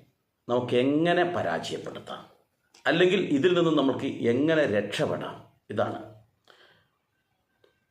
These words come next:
പലരും നമ്മുടെ ഉയർച്ചയിലും അല്ലെങ്കിൽ നമ്മുടെ ശത്രുതാഭാവത്തിലെത്തുമ്പോഴും ഒക്കെയാണ് നമ്മുടെ ഉയർച്ചയിൽ അസൂയ പൂണ്ടും അതോടൊപ്പം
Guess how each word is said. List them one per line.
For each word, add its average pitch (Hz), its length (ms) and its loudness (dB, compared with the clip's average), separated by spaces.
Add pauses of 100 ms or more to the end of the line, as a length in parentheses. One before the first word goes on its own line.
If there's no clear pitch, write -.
(140)
പലരും 170 400 8 (720)
നമ്മുടെ 151 320 4 (160)
ഉയർച്ചയിലും 139 760 2 (680)
അല്ലെങ്കിൽ 185 300 4
നമ്മുടെ 165 340 6 (280)
ശത്രുതാഭാവത്തിലെത്തുമ്പോഴും 135 1300 2
ഒക്കെയാണ് 104 460 0 (160)
നമ്മുടെ 123 240 0
ഉയർച്ചയിൽ 123 500 2 (180)
അസൂയ 151 540 2
പൂണ്ടും 123 320 2 (760)
അതോടൊപ്പം 175 540 4